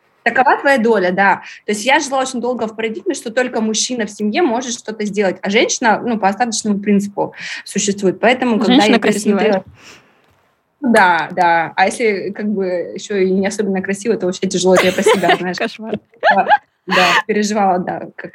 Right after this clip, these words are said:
Speaker 1: я выгляжу и все такое. А, соответственно, это второй момент, это иметь финансовый план и двигаться к нему, иметь свои финансы, иметь подушку безопасности, а, откладывать на пенсию. Я вот пару лет откладывала на пенсию. Мне стало реально спокойней,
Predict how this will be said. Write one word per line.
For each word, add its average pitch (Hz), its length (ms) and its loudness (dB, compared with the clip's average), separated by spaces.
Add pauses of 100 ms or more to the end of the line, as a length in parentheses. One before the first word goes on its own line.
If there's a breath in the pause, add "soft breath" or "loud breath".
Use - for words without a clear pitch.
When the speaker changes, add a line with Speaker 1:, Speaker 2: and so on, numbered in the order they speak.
Speaker 1:
я 170 80 -6
выгляжу 190 380 0
и 180 40 -2
все 180 160 -8
такое. 156 320 -2 (420 loud breath)
А, 170 220 2
соответственно, 220 1000 0 (120)
это 214 160 -4
второй 208 400 2
момент, 190 360 2
это 190 380 -4 (360)
иметь 226 260 4
финансовый 220 420 0
план 254 340 0
и 226 140 -2
двигаться 202 380 0
к - 60 -10
нему, 185 180 0
иметь 247 220 0
свои 233 140 -2
финансы, 180 460 -2
иметь 208 220 -2
подушку 196 320 -4
безопасности, 185 800 2 (300 loud breath)
а, 175 300 6
откладывать 202 580 -2
на 262 80 -4
пенсию. 196 460 -2
Я 180 100 0
вот 185 100 -8
пару 202 180 -4
лет 202 180 -6
откладывала 185 420 -2
на 226 100 0
пенсию. 190 400 0
Мне 226 140 2
стало 233 240 0
реально 240 240 0
спокойней, 185 640 -4